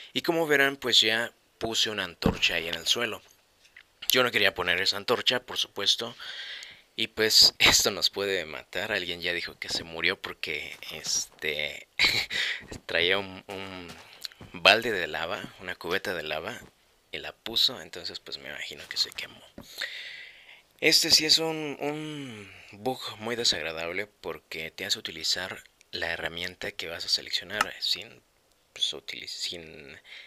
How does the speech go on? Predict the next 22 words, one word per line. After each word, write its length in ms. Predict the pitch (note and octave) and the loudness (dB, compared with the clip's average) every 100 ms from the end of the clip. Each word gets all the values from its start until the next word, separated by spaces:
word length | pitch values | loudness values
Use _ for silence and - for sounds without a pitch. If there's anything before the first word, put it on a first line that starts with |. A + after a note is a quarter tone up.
| - _ - | -20 _ -8
apuntarla 560 | E2+ F2 F2 G#2+ G#2 | -8 -6 2 4 4
bien, 200 | F#2 F#2+ | 2 0
digámoslo 460 | F2+ E2 E2 - - | -6 -8 -2 -2 2
así. 240 | - - - - - - - - - - - _ - | 2 2 -12 -14 -12 -12 -12 -12 -14 -16 -20 _ 0
Y 40 | |
pues 180 | D#3+ D#3+ | 2 4
bueno, 320 | D3+ D3+ C#3 B2+ - - | 6 6 4 -4 -8 -6
eso 220 | A2 A#2+ A#2 | -2 0 6
es 140 | - | 6
algo 420 | A2+ G#2 A2 G#2+ | 6 -2 -2 -2
de 80 | G2 | -4
lo 180 | E2+ - | -4 -6
que 120 | - | -4
hemos 360 | F#2+ G2 G2+ - | -4 -6 -2 6
estado 640 | - - F#2 F#2 F#2 F2+ E2+ D#2+ - | 6 6 -4 -2 -2 -4 -8 -12 -14
experimentando 760 | - - - D2+ C#2+ D#2 G2 G#2+ | -10 -8 -6 -6 -8 -6 -6 -4
ahorita 280 | G2 F#2+ G#2 | -6 -6 -8
en 100 | F#2+ | -8
la 60 | |
build 300 | - F#2 G2+ - | -8 -8 -8 -8
tres. 560 | G2+ G#2 C#3 - - - - - - - - - - _ | -4 -2 2 4 4 2 -6 -18 -18 -20 -20 -20 -20 _
Y 540 | G2+ G#2 A2 A2 A2 | 0 4 4 4 2